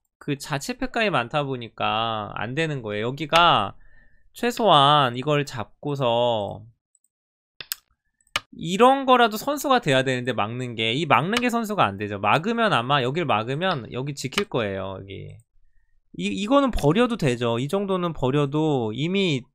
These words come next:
이 우변을 다 잡았기 때문에. 예, 이건 수-, 백이 이걸로는 수지 타산이 안 맞습니다. 아, 보니까 여기도 패감을 쓸 수가 없네요. 이걸 끊으면 딴에서,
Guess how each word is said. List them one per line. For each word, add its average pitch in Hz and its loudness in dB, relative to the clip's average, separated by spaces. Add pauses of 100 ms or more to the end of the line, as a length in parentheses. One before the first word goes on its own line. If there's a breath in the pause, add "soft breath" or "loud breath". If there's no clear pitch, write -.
(180)
이 143 -6
우변을 180 0
다 156 -4
잡았기 120 -4
때문에. 117 -6 (1700)
예, 110 -8
이건 135 -6
수-, - -14 (220)
백이 135 -2
이걸로는 139 0
수지 196 -6
타산이 170 0
안 92 0
맞습니다. 107 -6 (880 soft breath)
아, 139 -6
보니까 190 2
여기도 170 0
패감을 247 0
쓸 277 -6
수가 262 -2
없네요. 120 -2
이걸 180 -4
끊으면 202 -6
딴에서, 151 -2